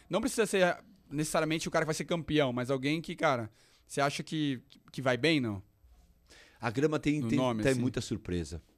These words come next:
Speaker 2: E principalmente agora que vai abrindo chave, né? Você tem um monte de cara ali que, que joga bem, mas antes a gente olhava quem era o cara mais agressivo, como
Speaker 1: Sim.
Speaker 2: o caso do Hurkacz, né?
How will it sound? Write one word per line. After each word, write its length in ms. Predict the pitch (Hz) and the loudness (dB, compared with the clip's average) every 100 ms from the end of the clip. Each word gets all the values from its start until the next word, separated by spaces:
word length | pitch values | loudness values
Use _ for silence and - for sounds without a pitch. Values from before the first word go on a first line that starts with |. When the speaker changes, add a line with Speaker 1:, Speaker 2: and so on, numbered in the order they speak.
| _ _ - | _ _ -10
Speaker 2:
E 100 | 90 | -10
principalmente 960 | 90 104 - 90 82 85 - 104 95 85 | -6 -6 -2 -2 -2 -6 -4 -2 0 -2
agora 340 | 82 80 85 | -4 -6 -6
que 360 | - 90 78 - | -6 -6 -8 -10
vai 260 | - 110 101 | -2 0 2
abrindo 380 | 80 98 104 92 | 0 -4 -4 -2
chave, 440 | - 92 87 82 | 0 0 0 -2
né? 180 | 76 95 - _ _ _ _ _ - - - - | -2 -2 -4 _ _ _ _ _ -20 -20 -20 -14
Você 140 | - | -6
tem 120 | - | 0
um 40 | 113 | 2
monte 240 | 98 139 | 2 0
de 80 | - | -2
cara 260 | - 92 87 | 0 2 2
ali 200 | 80 90 | 0 -4
que, 380 | - 87 78 73 - - | -4 -4 -6 -10 -20 -16
que 120 | - 107 | -2 0
joga 340 | 80 104 90 | 4 4 2
bem, 200 | 80 90 | 0 -2
mas 240 | 90 98 120 - | 0 -2 -2 2
antes 240 | 170 - | 2 4
a 20 | |
gente 180 | 185 - | 2 6
olhava 340 | 139 127 147 147 | 8 10 8 8
quem 260 | - 151 | 6 6
era 140 | 143 143 | 6 2
o 40 | |
cara 180 | 143 131 | 2 2
mais 160 | 127 123 | 2 0
agressivo, 580 | 123 131 - 135 107 | 0 0 0 0 0
como 160 | 92 95 | -2 -2
Speaker 1:
Sim. 80 | 90 | 2
Speaker 2:
o 20 | |
caso 160 | 98 101 | 2 2
do 80 | |
Hurkacz, 680 | 120 117 143 107 104 90 - - - - - | 0 4 2 2 -4 -4 -12 -20 -20 -18 -4
né? 500 | 101 110 82 78 | -2 0 -2 -8